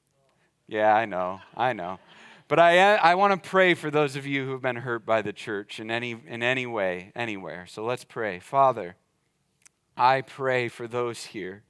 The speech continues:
who have been hurt in any way by the gathering of your people, whether it was long ago or very recently here or somewhere else.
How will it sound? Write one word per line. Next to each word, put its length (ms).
who 120
have 140
been 140
hurt 600
in 120
any 240
way 460
by 100
the 100
gathering 540
of 100
your 140
people, 480
whether 240
it 80
was 160
long 400
ago 480
or 160
very 420
recently 720
here 480
or 180
somewhere 480
else. 300